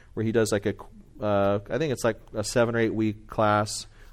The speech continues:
on hermeneutics, <clears throat> where you get into some of the particulars, like, how do you know if something's cultural or normative? How do you approach parables? How do you approach, like, psalms and poetry?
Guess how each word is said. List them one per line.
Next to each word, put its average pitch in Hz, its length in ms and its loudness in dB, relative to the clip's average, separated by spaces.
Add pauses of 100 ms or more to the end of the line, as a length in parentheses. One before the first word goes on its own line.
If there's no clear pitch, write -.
on 107 140 -4
hermeneutics, 107 760 -2
<clears throat> - 60 -4
where 151 260 4
you 127 80 4
get 143 160 4
into 135 160 2
some 131 240 2
of 127 40 4
the 123 80 2
particulars, 123 720 -2
like, 107 320 2 (380)
how 135 120 6
do 131 80 4
you 131 80 4
know 127 240 4
if 117 80 0
something's 104 540 -4
cultural 131 800 2
or 101 160 -2
normative? 123 960 0 (420)
How 127 140 0
do 127 60 2
you 120 80 4
approach 101 400 -2
parables? 131 800 0
How 120 120 0
do 123 60 -2
you 113 40 0
approach, 104 460 -4
like, 87 180 -4
psalms 113 460 -2
and 92 100 -6
poetry? 113 720 -2